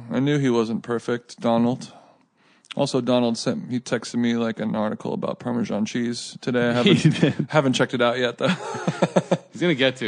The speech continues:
Speaker 2: it, Dad.
Speaker 1: Donald, I'm gonna read this article about Parmesan cheese. You know that's right up my wheelhouse. That was a Parmesan pun.
Speaker 2: Yeah.
Speaker 1: So, how do you get your family to quit being stupid and stop eating? I mean, like,
Speaker 2: I, I
Speaker 1: for
Speaker 2: don't
Speaker 1: me,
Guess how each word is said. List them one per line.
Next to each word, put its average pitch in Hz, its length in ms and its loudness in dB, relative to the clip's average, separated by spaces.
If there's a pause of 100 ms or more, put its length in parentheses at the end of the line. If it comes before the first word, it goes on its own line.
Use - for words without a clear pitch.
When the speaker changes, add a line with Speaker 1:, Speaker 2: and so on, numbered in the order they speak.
Speaker 2:
it, 78 80 -6
Dad. 87 300 -8 (100)
Speaker 1:
Donald, 156 380 6
I'm 156 160 6
gonna 175 220 6
read 165 420 8
this 151 220 0
article 139 400 6
about 131 420 6 (320)
Parmesan 127 440 4
cheese. 127 280 2
You 135 320 -2
know 139 160 8
that's 117 240 0
right 117 140 4
up 110 80 2
my 113 160 4
wheelhouse. 120 760 2
That 127 120 0
was 120 140 2
a 107 260 0 (640)
Parmesan 110 380 0
pun. 117 340 0 (180)
Speaker 2:
Yeah. 113 300 6 (720)
Speaker 1:
So, 160 320 6
how 170 160 6
do 175 80 6
you 160 80 6
get 180 100 4
your 175 100 4
family 175 280 4
to 160 80 4
quit 175 220 2
being 165 180 2
stupid 160 260 2
and 147 160 2
stop 151 400 -2
eating? 147 400 0 (120)
I 139 60 2
mean, 156 320 6
like, 147 360 2 (420)
Speaker 2:
I, 147 140 -6 (140)
I 156 100 -2
Speaker 1:
for 185 200 4
Speaker 2:
don't 180 80 8
Speaker 1:
me, 214 500 6